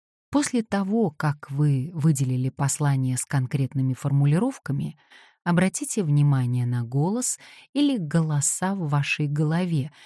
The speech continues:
которым принадлежат эти горькие и обидные слова. Возможно,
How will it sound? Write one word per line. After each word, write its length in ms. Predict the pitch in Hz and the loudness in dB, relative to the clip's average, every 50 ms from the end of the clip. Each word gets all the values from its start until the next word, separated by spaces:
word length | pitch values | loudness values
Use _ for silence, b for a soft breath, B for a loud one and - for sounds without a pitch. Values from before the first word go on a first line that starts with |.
| B B | B B
которым 440 | B - 151 - 143 135 131 131 131 | B -2 -2 0 0 0 2 2 0
принадлежат 840 | - 135 139 135 131 127 127 131 127 131 127 123 156 180 185 175 - | 0 0 2 2 2 0 0 -2 -2 -2 -2 -2 -2 -4 -4 -4 -4
эти 260 | 139 127 - - 135 | -4 -4 -4 -4 -6
горькие 600 | 123 131 131 139 147 151 165 170 - - 202 196 | -6 -4 0 2 2 2 2 0 -2 -4 -4 -2
и 100 | 180 160 | 0 0
обидные 480 | 139 123 131 127 120 127 127 127 127 123 | 0 0 0 -2 0 0 0 0 0 -2
слова. 500 | - - 151 156 160 151 135 127 156 - _ _ _ _ _ _ _ _ _ _ - | -4 -2 -2 -2 0 -2 -2 -4 -6 -10 _ _ _ _ _ _ _ _ _ _ 0
Возможно, 760 | 147 156 151 139 139 156 202 262 277 220 151 135 131 - | 2 2 2 4 4 4 4 2 2 0 0 0 0 -2